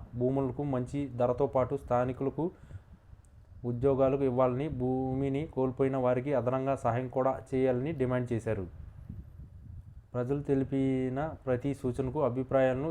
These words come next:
జాగ్రత్తగా విన్నామని, పారదర్శకంగా ప్రతి అంశాన్ని పరిష్కరిస్తామని పేర్కొన్నారు. ఇది ఉద్యానం, ఉద్వానం ప్రాంతానికి అభివృద్ధి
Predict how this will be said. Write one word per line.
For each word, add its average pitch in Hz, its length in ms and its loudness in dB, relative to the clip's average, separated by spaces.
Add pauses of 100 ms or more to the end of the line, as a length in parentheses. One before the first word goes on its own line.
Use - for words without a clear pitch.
జాగ్రత్తగా 127 460 2
విన్నామని, 123 540 0 (640)
పారదర్శకంగా 131 680 2
ప్రతి 135 340 -2
అంశాన్ని 131 340 -2
పరిష్కరిస్తామని 123 720 -2
పేర్కొన్నారు. 117 580 -2 (380)
ఇది 127 220 -2 (140)
ఉద్యానం, 131 640 0 (420)
ఉద్వానం 135 460 0 (120)
ప్రాంతానికి 127 580 -2
అభివృద్ధి 127 440 0